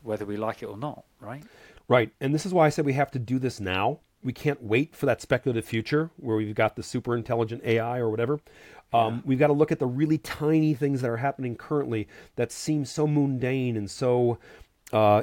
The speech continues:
Speaker 2: almost invisible. Um, you know, I, I, the way I explain it often is the, the robot invasion or the robot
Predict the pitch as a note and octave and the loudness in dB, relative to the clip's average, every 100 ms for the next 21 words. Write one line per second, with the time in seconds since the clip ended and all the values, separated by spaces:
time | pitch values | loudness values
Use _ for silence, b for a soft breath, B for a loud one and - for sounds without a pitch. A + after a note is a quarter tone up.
0 | - - E3 F#3 C#3+ A#2+ C#3+ C3 G2+ D#2 | 2 0 2 2 -2 2 0 0 -4 -8
1 | _ _ _ _ - A2 G#2+ G#2 A2+ - | _ _ _ _ -2 0 0 -2 -8 -6
2 | B2 B2 C#3+ B2+ B2+ - _ _ _ G3 | -2 -2 -4 -2 -4 -4 _ _ _ -16
3 | - C3+ D3+ D#3+ C#3+ - D3+ C#3+ B2+ A#2 | -8 2 6 8 8 4 2 4 4 4
4 | A#2+ A2 B B _ A2+ A#2 A2+ B2 - | 0 -2 B B _ -4 0 2 0 -4
5 | - C3 C#3 D3 D3 C3 C3 C3 C3 B2+ | -6 2 6 8 8 6 4 4 2 0
6 | A#2+ A#2 B2 A2+ B2 B2+ | 0 0 0 2 4 4